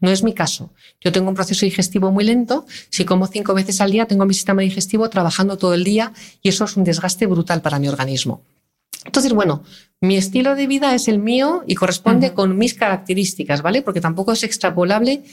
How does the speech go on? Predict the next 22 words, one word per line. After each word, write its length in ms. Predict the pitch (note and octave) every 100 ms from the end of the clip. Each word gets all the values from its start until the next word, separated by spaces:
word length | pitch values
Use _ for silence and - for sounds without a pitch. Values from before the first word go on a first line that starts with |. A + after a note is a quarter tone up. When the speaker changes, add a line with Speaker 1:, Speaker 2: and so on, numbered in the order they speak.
| - _
Speaker 1:
ni 140 | F3+
mucho 320 | F#3+ A#3+ A#3+ A#3
menos 380 | B3+ C#4 C#4 E3+
a 100 | F3
todo 200 | E3 D#3
el 60 |
mundo. 420 | C#3+ C#3+ C#3+ - - - - - _
Luego 240 | F3 G#3 C4
yo 120 | C4+
además 360 | C4+ C4 C#4+ C#4+
diariamente 560 | G3 G#3+ A#3 B3 C#4+
me 60 | B3+
suplemento 500 | - E3 D3 C#3 C#3
con 120 | C#3
colágeno, 580 | - F#3+ B3 D#4 F4 - _ _ _
luego 240 | E3+ E3
tomo 280 | E3+ F3 D#3
prebióticos 680 | E3 D#3+ F3 E3+ E3+ D3+ -
y 100 | A#3+
probióticos, 800 | A#3 E3+ F#3 F#3+ G3 A3+ - -
no 200 | F#3 A3+
míos, 440 | G3+ D#3 B2+ -